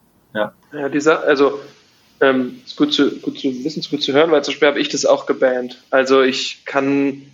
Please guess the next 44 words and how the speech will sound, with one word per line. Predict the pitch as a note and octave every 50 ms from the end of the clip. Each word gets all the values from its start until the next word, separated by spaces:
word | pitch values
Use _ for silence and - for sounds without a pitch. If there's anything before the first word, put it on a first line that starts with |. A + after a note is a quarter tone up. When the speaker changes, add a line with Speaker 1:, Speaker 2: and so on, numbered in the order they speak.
| _
Speaker 2:
ich | _
gucke | - D#3 C#3+ D3+
mir | D3
das | C#3+ C#3+
auch | C#3+
nicht | C3 C3+ C3+
mehr | C3+ C3+ - C3
an. | C3+ D3+ E3 F3+ G3+ - - - _ _ _ _ _ _ _ _
Ähm, | C3+ C3+ C3 C3 B2+ B2+ B2+ -
auch | C3 C3+ C3 - -
zum | C#3+
Beispiel | C#3 - C#3+ C3
fand | C3+ C#3 C3+ C3+ C3+
ich | B2+ B2+ - - - _
Zeit | - - - C3+ C#3 D3 E3+ -
eigentlich | - D#3 E3 E3 E3+ F3 E3+ -
ganz | - E3+ E3 E3 -
gut. | - D#3+ E3+ F3+ F#3+ F#3+ F#3 - - - - _ _ _ _ _ _ _ _ _ _ _ _ _
Ähm, | C3+ B2+ B2+ B2+ B2+ B2+ B2+ B2 B2 B2 B2 B2 B2 _ _ _ _ _ _ _ _ _ _ _ _ _ _ _ _ _ _ _ _ _ _ _ _ _ _ _
aber, | C3+ C3+ C#3+ C3+ C3+ C#3+ C#3 C#3 C#3 C#3+ C#3+ C#3 - - - - - - B2
weiß | D3+ E3+ F#3+ F#3
ich | D#3+
nicht, | D3 C3 C3+
manchmal | D3+ D#3+ - F3+ E3+
habe | F3+
ich | F3+ F3+
das | F#3 - -
Gefühl, | - D#3+ - - G3 G3 F#3
dass | F3+ E3+ E3+ E3+
es | E3 -
schon | - F#3 F3 C3
auch | D3+ F3 E3+
noch | F3+ F3 E3+
so | - - E3+
ein | D#3+ D#3+
bisschen, | E3+ F3 E3+ - - F3 E3+ E3+ E3+ E3 E3+ E3 E3 E3 E3 E3+ _ _
auch | - D#3+ - _ _
da | D#3 D#3+ E3+ F3
noch | D#3+ D3+ D3
so | - - C#3+
ein | C#3
bisschen | C#3+ D3 D3 - - D3+ D3 C#3+ C3
so | C#3 C#3
eine, | C#3 C#3 C#3 C#3 C3+ C3 C3+